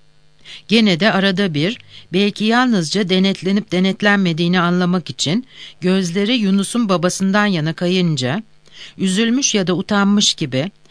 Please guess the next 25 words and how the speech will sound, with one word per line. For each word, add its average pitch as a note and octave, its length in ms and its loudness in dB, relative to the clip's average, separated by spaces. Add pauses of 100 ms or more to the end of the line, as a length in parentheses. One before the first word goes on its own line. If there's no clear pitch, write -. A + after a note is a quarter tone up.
(200)
ama G3 240 0
hep C4 280 -4
derin A3 360 2
bir F#3 120 0
hüzünle F3 680 -2
annesine F3+ 560 0
baktığını C#3+ 440 -4
görüyor, C3+ 560 -4 (420)
içgüdüyle E3 680 -4
ürpererek F#3+ 640 -2
başını F#3+ 300 0
önüne E3+ 320 0
eğiyordu. C3 680 -4 (1000)
Çevrelerinde G#3 800 0
dönen G3 280 2
uşaklar G3+ 680 -2
da F#3+ 140 0
bayağı A3 360 0
rahatını F3+ 460 0
kaçırıyordu. C3+ 760 -2 (680)
Sanki G#3 420 0
hep C#4 160 -4
lokmalarını G#3 600 0
sayarmış G3+ 640 0
gibi C3+ 360 -4